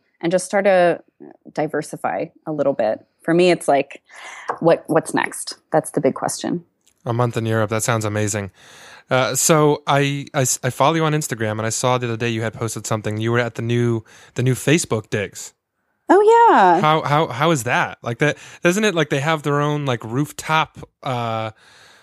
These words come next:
Speaker 2: like, forest or so-, some crazy
Speaker 1: <laughs>
Speaker 2: stuff like that?
Speaker 1: Yeah, it was beautiful. They've, uh,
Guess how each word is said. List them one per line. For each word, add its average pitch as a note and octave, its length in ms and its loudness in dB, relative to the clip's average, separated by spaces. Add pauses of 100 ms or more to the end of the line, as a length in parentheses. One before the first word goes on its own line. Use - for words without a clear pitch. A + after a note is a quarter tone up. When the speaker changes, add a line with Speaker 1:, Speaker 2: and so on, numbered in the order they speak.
(120)
Speaker 2:
like, A2+ 260 -8
forest D#3+ 720 -4
or C#3+ 40 -8
so-, D#3 180 -10
some G#3 220 -8
crazy G3+ 380 2
Speaker 1:
<laughs> - 20 4
Speaker 2:
stuff D4+ 140 -2
like G#3+ 140 -8
that? G#3+ 220 -12 (640)
Speaker 1:
Yeah, A#3 280 4
it B3+ 120 -2
was B3+ 140 -4
beautiful. A3+ 440 -4
They've, E3+ 260 -2 (200)
uh, E3 160 0